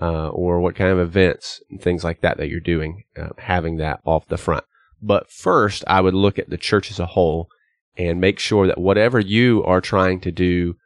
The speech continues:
as a youth ministry, that it lines up with the direction of the church. Because if it, if it's going in one direction and,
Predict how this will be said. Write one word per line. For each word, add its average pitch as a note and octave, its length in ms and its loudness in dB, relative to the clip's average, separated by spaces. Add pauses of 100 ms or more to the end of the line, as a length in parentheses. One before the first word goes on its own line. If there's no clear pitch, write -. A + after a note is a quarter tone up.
(320)
as F2+ 160 -2
a E2+ 80 0
youth A#2+ 280 -4
ministry, F2 480 -4
that F2+ 160 -2
it F2+ 120 -2
lines F#2+ 540 0
up G2 380 2
with F#2 260 -2
the - 80 -4
direction F2 600 -2
of E2 140 -10
the - 80 -18
church. - 560 -2
Because E2+ 280 -2
if - 160 -2
it, - 120 0 (600)
if - 160 -6
it's C3+ 140 0
going A2+ 320 0
in G2+ 120 0
one A2 180 2
direction G2 600 0
and, F#2 260 -4